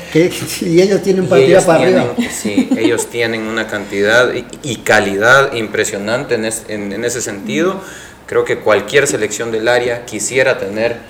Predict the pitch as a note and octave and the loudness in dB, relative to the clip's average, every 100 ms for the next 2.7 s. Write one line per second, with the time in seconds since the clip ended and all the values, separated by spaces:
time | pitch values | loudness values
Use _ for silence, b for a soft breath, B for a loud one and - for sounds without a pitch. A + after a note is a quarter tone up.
0 | B B - G2 G2+ B2 C3+ A#2+ A2 G#2+ | B B -6 0 0 0 0 0 2 0
1 | G2+ G2+ G2 A#2 A#2 - G2+ A2+ A2 G#2+ | 0 -4 0 2 2 0 -6 -4 -4 -4
2 | G#2 G2 G#2 G2+ F3 G3 | -4 -6 -4 -4 -4 -4